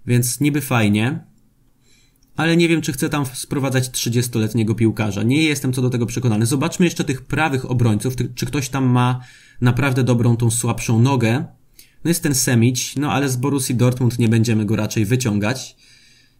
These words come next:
Yy, tutaj też jest fajna ta słabsza noga, ze Swindon Town ten piłkarz, ale to jest za słaby poziom trochę. No i ten Bolton raczej nie, raczej się nie nada. Więc myślę, że,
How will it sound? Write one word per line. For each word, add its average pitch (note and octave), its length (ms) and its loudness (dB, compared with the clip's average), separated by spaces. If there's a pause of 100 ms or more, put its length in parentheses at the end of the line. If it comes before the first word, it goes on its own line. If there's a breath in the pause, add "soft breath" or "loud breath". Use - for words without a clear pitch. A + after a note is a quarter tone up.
(100)
Yy, A#2+ 540 -2 (420)
tutaj B2+ 260 2
też B2+ 160 0
jest A#2+ 140 -4
fajna A2+ 260 0
ta A2 80 -8
słabsza A2+ 380 -4
noga, G#2+ 320 0
ze B2 120 0
Swindon A2+ 500 2
Town A2 280 0
ten G#2+ 160 0
piłkarz, C3 340 0
ale D3+ 180 -2
to D3 100 0
jest C3 140 0
za C3+ 80 -2
słaby B2+ 260 0
poziom A2+ 320 2
trochę. A#2+ 420 -2 (760 soft breath)
No E3 100 2
i E3+ 80 4
ten D3+ 200 0
Bolton C#3+ 520 -2 (280)
raczej B2+ 580 2
nie, G#2 380 -2
raczej A#2 380 0
się A#2 140 -2
nie A2 100 2
nada. G#2 520 -2 (960)
Więc B2+ 460 2
myślę, D3 320 0
że, C3+ 380 -2